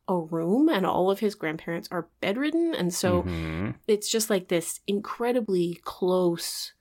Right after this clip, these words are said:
Speaker 1: living situation. And they eat cabbage soup, like, every
Speaker 2: For every
Speaker 1: single
Speaker 2: meal.
Speaker 1: day.
Speaker 2: <laughs>
Speaker 1: Yeah.
Speaker 2: Charlie sleeps on the floor, the drafty floor.
Speaker 1: Yeah.
Speaker 2: Ooh, it just, it sounds awful. And,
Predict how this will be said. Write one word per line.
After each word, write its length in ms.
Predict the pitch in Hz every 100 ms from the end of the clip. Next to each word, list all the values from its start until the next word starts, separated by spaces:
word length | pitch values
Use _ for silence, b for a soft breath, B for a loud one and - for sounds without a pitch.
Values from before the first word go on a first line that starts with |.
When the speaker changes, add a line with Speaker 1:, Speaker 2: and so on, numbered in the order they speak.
| _ _
Speaker 1:
living 420 | 214 247 269 233
situation. 720 | 220 185 - 156 160 156 160
And 180 | - 175
they 40 | 175
eat 280 | 208 -
cabbage 540 | - 185 185 180 - -
soup, 400 | - 147 139 _ _
like, 480 | 151 135 - - - _ _ _ -
every 320 | 170 160 160
Speaker 2:
For 60 | 127
every 200 | 113 143
Speaker 1:
single 160 | 147 131
Speaker 2:
meal. 220 | 127 143
Speaker 1:
day. 60 | B
Speaker 2:
<laughs> 60 | B B B B B -
Speaker 1:
Yeah. 200 | - - - - B B B 101
Speaker 2:
Charlie 380 | - 104 110 123
sleeps 320 | - 120 -
on 100 | 117
the 140 | 98 80
floor, 720 | - 95 87 80 95 110 127 107
the 80 |
drafty 680 | 90 92 82 76 - - 87
floor. 680 | - 85 76 85 98 120 123 B B B B _
Speaker 1:
Yeah. 160 | 107 117
Speaker 2:
Ooh, 160 | 85 - -
it 120 | 104
just, 280 | 127 - - _
it 160 | 123 -
sounds 580 | 107 110 113 117 110 - _
awful. 640 | 87 76 - - 60 65 -
And, 300 | 120 113 117